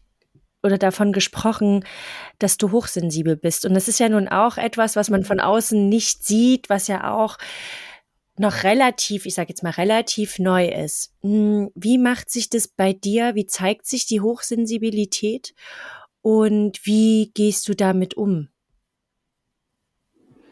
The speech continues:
Speaker 2: Ja, ähm, also als kleines Kind war das wirklich schon so,
Speaker 1: Mhm.
Speaker 2: dass ich da, ähm,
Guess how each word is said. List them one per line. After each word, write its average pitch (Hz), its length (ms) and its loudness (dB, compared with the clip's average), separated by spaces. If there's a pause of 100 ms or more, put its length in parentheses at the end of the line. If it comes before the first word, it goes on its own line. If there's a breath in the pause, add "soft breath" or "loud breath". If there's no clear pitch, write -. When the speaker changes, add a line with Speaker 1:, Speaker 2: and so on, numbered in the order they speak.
(1400 loud breath)
Speaker 2:
Ja, 196 800 2 (480)
ähm, 208 560 6
also 202 580 -2 (320)
als - 220 0
kleines 190 400 -2
Kind 214 400 0
war 226 160 -2
das 254 180 -6 (260)
wirklich 226 440 -4
schon 240 280 2
so, 247 360 -2
Speaker 1:
Mhm. 208 120 -6
Speaker 2:
dass 185 240 -2
ich - 260 -8
da, 208 580 -2 (100)
ähm, 196 640 0